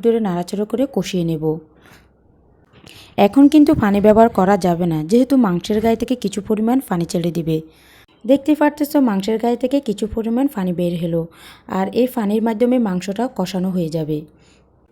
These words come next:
এখন কিন্তু ঢাকনা দিয়ে রাখবে না, যেহেতু খাসির মাংস থেকে আলাদা একটা গন্ধ থাকে, তাই গন্ধটা চলে যাওয়ার জন্য ঢাকনা দিয়ে রাখবে না। অন্যদিকে মাংস এবং বিরিয়ানির চাউলটা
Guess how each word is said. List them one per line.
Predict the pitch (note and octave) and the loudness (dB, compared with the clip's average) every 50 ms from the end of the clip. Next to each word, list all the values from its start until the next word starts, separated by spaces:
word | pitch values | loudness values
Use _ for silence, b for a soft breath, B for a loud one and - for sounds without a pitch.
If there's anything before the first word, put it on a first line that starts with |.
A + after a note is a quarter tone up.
| _ b b b b b b b b b - | _ b b b b b b b b b -4
এখন | F#3 G3 G3 C4+ C4+ | -2 0 0 2 2
কিন্তু | D4 C#4 C4+ - - | 2 2 2 2 2
ঢাকনা | G#3+ G3 G3 - G#3+ G#3+ | 0 0 0 -2 -2 0
দিয়ে | F#3+ A#3 A#3 G#3 | 2 2 2 2
রাখবে | F#3+ F3 E3 E3 E3 F3+ F3 | 0 -2 -4 -4 -4 -4 -2
না, | F3 E3+ E3 D#3+ | -2 -4 -2 0
যেহেতু | A3+ B3 B3 C4 C4 B3+ | 0 0 2 0 -2 -2
খাসির | A3 F#3 F3 - G#3+ G#3+ A3 | -4 -6 -4 -4 -4 -2 -2
মাংস | G#3+ G#3 G#3 A#3 G#3+ - | -2 -4 -4 -6 -6 -6
থেকে | A3 A3 B3 A#3+ A3+ - | -6 -4 -4 -4 -4 -4
আলাদা | E3 F3 E3+ F3+ F#3 | -4 -4 -4 -4 -4
একটা | F#3 - A3+ G#3 - | -4 -6 -6 -6 -4
গন্ধ | F3+ E3 E3 E3+ F#3 - | -4 -4 -2 -4 -4 -4
থাকে, | F#3 E3+ - - F3+ A3 A3+ B B B B | -6 -6 -4 -4 -6 -6 -6 B B B B
তাই | - A3+ G3 F#3 | -10 -8 -4 -4
গন্ধটা | F#3 E3+ F3 F#3 F#3+ A3+ A3 A3 | -4 -2 -4 -4 -4 -4 -4 -4
চলে | - F3 E3 E3 F3+ | -4 -6 -4 -2 -2
যাওয়ার | F#3+ F#3+ F#3+ F3+ | -2 -2 -2 -2
জন্য | G3 G3+ G#3+ G3+ | -4 -4 -4 -4
ঢাকনা | F3+ D#3+ - - E3+ D#3+ | -6 -6 -6 -8 -6 -4
দিয়ে | G3+ A3+ A3+ F3 | -2 -2 -2 -4
রাখবে | D#3 D3 D#3 D#3+ D#3 | -4 -4 -4 -4 -4
না। | D3+ D#3 D#3+ - - - - b b b b b b b b - - | -4 -6 -8 -12 -20 -20 -20 b b b b b b b b -8 -2
অন্যদিকে | - A#3+ B3+ C4 C#4+ C#4 C#4 C#4 - D4 C#4+ B3 | 2 4 6 6 6 6 4 2 2 4 4 4
মাংস | G#3+ F#3+ F#3+ G3 F#3+ - B3 A3+ | 2 2 0 0 0 2 2 2
এবং | G#3 A#3 A#3+ A#3 F#3 | 2 2 2 2 2
বিরিয়ানির | G3+ G3 F#3+ G#3+ A3 A3+ A#3 B3 A#3+ - | 0 2 2 4 4 4 2 0 -2 -4
চাউলটা | A3 F#3 F3 F#3 G3 G3 A#3 | -4 0 0 0 0 0 -2